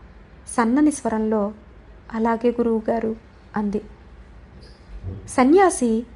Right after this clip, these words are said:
"ఇంక నాకు సెలవు" అనగానే కుసుమ్ మౌనంగానే ఆయన పాదధూళి తన తలపై పెట్టుకుంది.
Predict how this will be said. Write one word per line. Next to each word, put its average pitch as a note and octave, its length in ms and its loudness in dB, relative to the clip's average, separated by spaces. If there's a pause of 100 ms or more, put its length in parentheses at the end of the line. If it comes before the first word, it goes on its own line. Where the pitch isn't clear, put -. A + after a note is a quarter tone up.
(460)
"ఇంక A3+ 200 0
నాకు G#3+ 240 0
సెలవు" G#3+ 360 -2 (840)
అనగానే A3 680 0 (760)
కుసుమ్ C#4 420 4
మౌనంగానే B3 840 2 (420)
ఆయన A#3 260 2
పాదధూళి A#3 840 0 (520)
తన A3 120 2
తలపై G#3+ 440 -2
పెట్టుకుంది. G#3+ 640 -4